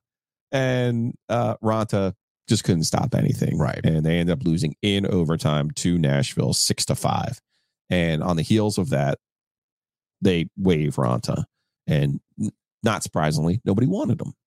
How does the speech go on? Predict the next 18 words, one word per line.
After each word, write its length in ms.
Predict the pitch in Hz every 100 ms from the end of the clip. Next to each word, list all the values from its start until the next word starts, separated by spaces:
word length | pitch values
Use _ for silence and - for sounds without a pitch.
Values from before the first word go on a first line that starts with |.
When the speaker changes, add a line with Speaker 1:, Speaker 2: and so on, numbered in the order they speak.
| 143
Speaker 2:
No. 120 | 170
Speaker 1:
So 160 | - 113
now 160 | 107
you 160 | 107 104
end 160 | 92 87
up 100 | - _
assigning 440 | - - 87 78 78
him. 160 | -
They, 180 | 113 82 -
they 100 | -
call 200 | - 95 92
up 100 | -
the 80 |
goalie 240 | 92 90 95
from, 160 | - - - - _
from 140 | 127 104
the 60 |
queue 560 | 107 - 160 156 127 110